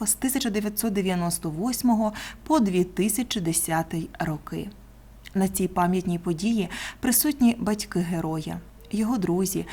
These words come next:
побратими з вісімдесятої аеромобільної бригади, громадські активісти, члени громадської організації «Наше місто». Чин освячення меморіальної дошки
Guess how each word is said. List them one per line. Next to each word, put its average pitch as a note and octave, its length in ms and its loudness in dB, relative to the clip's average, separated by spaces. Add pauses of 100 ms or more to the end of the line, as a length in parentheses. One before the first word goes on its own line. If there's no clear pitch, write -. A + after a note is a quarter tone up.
(200)
побратими A#3 580 4
з G3 60 2
вісімдесятої G#3 880 2
аеромобільної F#3+ 840 2
бригади, D#3+ 600 -2 (420)
громадські B3+ 540 2
активісти, E3 760 0
члени A#3+ 460 0
громадської F3 640 2
організації E3+ 800 0
«Наше E3 520 0 (120)
місто». D#3+ 560 -4 (640)
Чин F#3+ 380 4
освячення F#3+ 720 0
меморіальної F3 680 2
дошки A3+ 520 -2